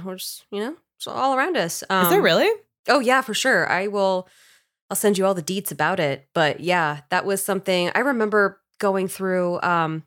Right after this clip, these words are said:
Speaker 1: just, you know, your typical college days where they'd be like, "Let's go to the body farm." I mean, you can't go. The, it, it's, like, blocked off and everything, but people always made threats, like, "We're gonna go to the body farm tonight." I'm like, "You can't get on that area. It's closed off." You know what I mean? It's like,
Speaker 2: Yeah.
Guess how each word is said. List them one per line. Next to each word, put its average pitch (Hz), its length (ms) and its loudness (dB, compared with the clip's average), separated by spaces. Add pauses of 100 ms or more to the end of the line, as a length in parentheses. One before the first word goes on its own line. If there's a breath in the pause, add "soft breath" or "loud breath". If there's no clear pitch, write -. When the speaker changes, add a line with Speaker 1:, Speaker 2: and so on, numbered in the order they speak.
Speaker 1:
just, - 140 -6
you 247 60 0
know, 180 80 4
your 156 100 -2
typical 175 400 -6
college 170 380 -6
days 160 240 -4
where 170 80 -10
they'd 165 140 -10
be 170 80 -12
like, 165 120 -14
"Let's 175 160 -12
go 185 100 -12
to 180 100 -12
the 175 80 -20
body 175 260 -10
farm." 175 320 -4
I - 40 0
mean, 240 160 2 (240 soft breath)
you 302 100 4
can't 175 400 -2 (100)
go. 156 300 0
The, 180 220 0
it, 208 200 -4
it's, 208 220 -4 (120)
like, 170 220 0
blocked 156 340 -2
off 123 320 -2
and 151 140 -4
everything, 139 460 -6
but 151 200 -8
people 147 500 -4 (600 soft breath)
always 165 240 -2
made 151 220 -4
threats, 151 320 -2
like, 156 120 -6
"We're 202 120 0
gonna 190 160 -6
go 202 100 -4
to 190 60 -4
the 170 80 -10
body 185 320 -4
farm 165 240 -4
tonight." 156 260 -6
I'm 156 100 -10
like, 170 220 -8 (160)
"You 226 140 -8
can't 233 260 -10
get 208 120 -6
on 208 240 -6
that 156 140 -6
area. 135 520 -6 (140)
It's - 140 -8
closed 269 280 2
off." 208 260 4
You 202 60 4
know 202 60 4
what 190 100 2
I - 40 0
mean? 202 160 0
It's 190 140 -6
like, 165 240 -2
Speaker 2:
Yeah. 208 380 2